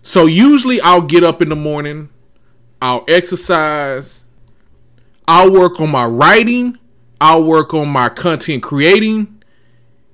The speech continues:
and with also being an independent contractor, I'll usually start that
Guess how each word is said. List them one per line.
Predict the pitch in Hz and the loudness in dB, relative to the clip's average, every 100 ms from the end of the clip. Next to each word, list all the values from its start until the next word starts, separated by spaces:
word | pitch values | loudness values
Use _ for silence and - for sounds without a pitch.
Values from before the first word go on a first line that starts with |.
| - | -2
and | 170 170 | 0 2
with | 170 170 | 2 2
also | 202 247 - 240 196 | 0 2 0 0 0
being | 147 202 202 196 185 175 - _ 135 | 0 0 0 0 -2 -4 -10 _ -8
an | 131 | -4
independent | 165 185 180 190 156 | -2 0 0 0 -2
contractor, | 120 180 139 - 120 - 82 73 _ _ _ _ _ - | -4 -6 -6 -6 -8 -10 -18 -20 _ _ _ _ _ 0
I'll | 240 240 | 2 4
usually | 214 226 185 190 | 2 0 0 -2
start | - - 180 165 - | -2 0 0 0 0
that | 170 160 156 | 0 0 -2